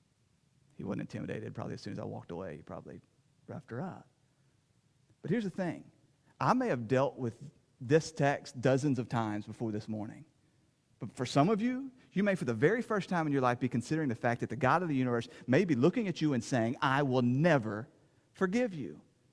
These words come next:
So I need to be careful. I need to be exceedingly gentle in the way that I handle this text. And so I want you to listen to me very, very closely before we take one step further.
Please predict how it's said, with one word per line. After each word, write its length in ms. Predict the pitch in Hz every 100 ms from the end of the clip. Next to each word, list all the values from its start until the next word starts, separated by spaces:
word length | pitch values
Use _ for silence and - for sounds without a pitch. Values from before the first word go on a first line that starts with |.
| _ _ _ _
So 100 | 143
I 40 | 127
need 180 | 151
to 40 | 180
be 100 | 240
careful. 520 | 233 339 - - - _ _ _ _ _ -
I 60 |
need 140 | - 196
to 40 |
be 140 | 226
exceedingly 640 | 196 - - 220 262 262 226
gentle 580 | 160 262 - 76 - - _ -
in 80 | 123
the 60 | 127
way 140 | 156
that 160 | 165 156
I 260 | 151 151 - - _ _ _ _ _ _ _ _ _ _ _ -
handle 240 | 139 156
this 160 | 156 -
text. 340 | 220 - -
And 80 | 123
so 80 | 139
I 40 |
want 220 | 135 165
you 60 | 220
to 60 |
listen 320 | 208 240 156 131
to 100 | 107
me 100 | 101
very, 540 | 107 139 185 240 240 - -
very 460 | 123 156 170 185
closely 520 | 180 170 160 139 113 107
before 260 | 117 143
we 100 | 139
take 200 | 139 135
one 340 | 127 120 170 185
step 320 | - 170 -
further. 400 | 131 107 -